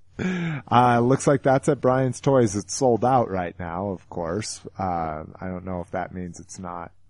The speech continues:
available yet or if it's just actually been available and sold out. So go take a look at that. Uh, Big Bag Toy Store is also having, it seems, what is now becoming a standing sale with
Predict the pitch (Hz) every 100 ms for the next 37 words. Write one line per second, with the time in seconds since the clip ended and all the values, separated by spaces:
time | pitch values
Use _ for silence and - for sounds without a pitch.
0 | - 85 92 101 110 107 117 117 120 123
1 | - - 98 92 90 92 90 - - -
2 | 85 - 95 90 - 95 90 87 85 _
3 | - 101 98 101 101 104 104 101 - 107
4 | 107 107 - - - 104 117 - 120 -
5 | - - 110 - 104 107 107 107 - -
6 | - - - - 113 110 104 104 98 92
7 | - - - - - - - - - 123
8 | 110 117 117 92 - 120 120 - 131 120
9 | 117 104 104 98 - 104 95 101 104 101
10 | 104 104 98 87 - 107 101 101 92 -
11 | - - - 101 98 95 85 95 95 98
12 | 95 95 - 98 95 87 - - - 104
13 | 101 101 95 95 - 101 98 101 104 95